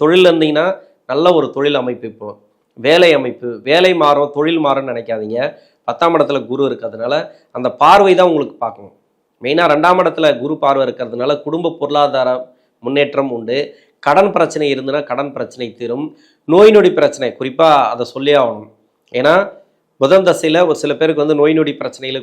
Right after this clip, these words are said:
கொடுத்துருக்கலாம், ஜென்ம ராசியில கேது இருக்கும்போது. அது மாதிரியான நோய் நொடி பிரச்சனைகள் எதுவா இருந்தாலும் சரி, ட்ரீட்மெண்ட் எடுக்கணும்னு ரொம்ப நாளா யோசிப்பீங்க,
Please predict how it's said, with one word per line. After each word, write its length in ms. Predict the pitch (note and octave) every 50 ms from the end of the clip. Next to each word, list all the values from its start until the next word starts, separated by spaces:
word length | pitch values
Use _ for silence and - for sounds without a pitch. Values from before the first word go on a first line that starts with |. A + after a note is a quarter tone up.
| -
கொடுத்துருக்கலாம், 540 | - B2 A#2+ - - A#2 G#2+ - A#2 A#2 G#2+ G#2 G#2 G#2
ஜென்ம 260 | A2+ C3+ D3 E3+ F3 E3
ராசியில 260 | E3 D3+ - - D3 C3+ - -
கேது 200 | C#3 C#3 C3+ C3+
இருக்கும்போது. 440 | A#2+ A2 - B2+ A#2 A2+ A2+ G#2+ G#2 G#2 - _ _ _ _ _ _ _ -
அது 140 | C3+ C#3+ E3+ F3+
மாதிரியான 300 | F3+ F3 F3+ E3+ E3 D3+ D3
நோய் 160 | D3+ D#3+ E3+ E3+
நொடி 140 | E3 D#3 - -
பிரச்சனைகள் 440 | C3 B2 - - C3+ B2+ B2 C3 C3 B2 C#3
எதுவா 180 | D3+ D#3+ F#3 F#3+ F3
இருந்தாலும் 280 | D#3 D#3 D#3+ D3 - -
சரி, 120 | - A#2+ G#2 - -
ட்ரீட்மெண்ட் 380 | - E3+ E3+ D#3+ E3+ E3 D3+ D3
எடுக்கணும்னு 420 | C#3 C#3 C3 C3+ C#3+ D3 D3+ C#3 B2
ரொம்ப 140 | A#2+ B2+ B2+
நாளா 220 | B2+ B2+ C3+ D3 D3 C#3+ B2+ A#2+ G#2 G#2+ C3
யோசிப்பீங்க, 440 | B2+ A#2+ - - - A#2 A2 A2+